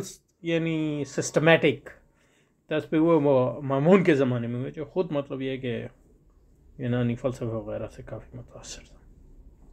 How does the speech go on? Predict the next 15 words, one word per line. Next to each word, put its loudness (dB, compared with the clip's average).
اور 8
تو 2
اس 0
کی، 6
اس 0
فلسفے 4
کی 0
بنیاد 0
جو -4
ہے، -4
آ، -8
ایک -4
ترجمہ 0
ہے، 4
دوسرا، 0